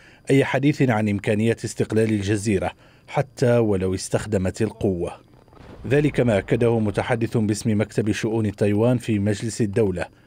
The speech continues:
المسؤول الصيني قال إن بكين مستعدة لإيجاد إمكانات واسعة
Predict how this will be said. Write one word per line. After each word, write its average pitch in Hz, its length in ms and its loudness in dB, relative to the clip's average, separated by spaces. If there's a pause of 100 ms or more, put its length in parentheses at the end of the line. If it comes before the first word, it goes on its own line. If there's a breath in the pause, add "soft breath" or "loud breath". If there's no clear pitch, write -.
(460 soft breath)
المسؤول 101 480 -2
الصيني 110 600 0 (500 loud breath)
قال 151 200 4
إن 120 260 2
بكين 120 460 0
مستعدة 113 760 0
لإيجاد 98 600 0
إمكانات 104 720 -2
واسعة 117 720 0